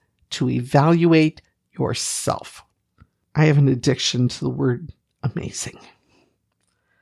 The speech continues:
No evaluator in a meeting is ever going to pick that up. But I realized it because in editing my podcast, I heard the word over and over and over coming out of my mouth.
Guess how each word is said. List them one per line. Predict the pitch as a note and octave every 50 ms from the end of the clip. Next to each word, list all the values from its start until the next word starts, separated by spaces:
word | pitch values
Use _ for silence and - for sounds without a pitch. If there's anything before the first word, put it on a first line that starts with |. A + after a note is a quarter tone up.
| _ _ _ _ _ _ _ _
No | - G3+ C#4+ E4+ F#4 D4
evaluator | F#3+ G3+ G3 F#3+ G#3 G3 G3 F#3+ E3 D3 D3 D#3+ D3+
in | C3+ B2
a | B2+ C3+
meeting | C3 B2 B2 C3 D3 E3 F3+ D#3+ A#2+ C3 C3+ F#3+ -
is | - D3+ - -
ever | - F#3 G3 F#3+
going | - - D#3 C#3
to | C#3 -
pick | - F3+ F#3+ -
that | - B2 B2 B2+
up. | C3 - - - - _ _ _ _ _ _ _ _ _ _ _ _ _ _ _ _ _ _ _
But | G3 F#3+
I | G#3+ B3+ E4
realized | F#4+ G4 D#4 C#4 G#3 F#3 F3 D#3+ D#3 D3+ D3 D3 - -
it | D#3+ E3+
because | - C#3+ D3 - F#3+ E3+ D3 D3 D3+ - - _ _
in | - D#3 D#3 E3+ -
editing | - G3 B3 C#4 C4 C4+ A#3+ G#3 F3+
my | E3 D3 C3+
podcast, | - - - F3+ E3+ E3 - - - D3 A#2+ B2+ - - - -
I | - D3+
heard | C3+ - - A#3+ B3 A3
the | G#3 A#3
word | F3 D3+ D3+ D3 C#3+ C#3+ C#3+ D#3 F3 - _ - -
over | E3 E3 G3 G#3+ G#3+ G#3 G#3
and | G#3 G3 -
over | - C#3+ C#3 - - D3 D3+
and | C#3+ -
over | D3+ D#3 D#3+ - - C#3 C#3
coming | - - - C3 C3 C3
out | C#3 C3 B2+
of | C3+ D#3+ B2+
my | B2 B2+ C3 C3 B2+
mouth. | A#2+ A#2 A#2 A2+ - - - - -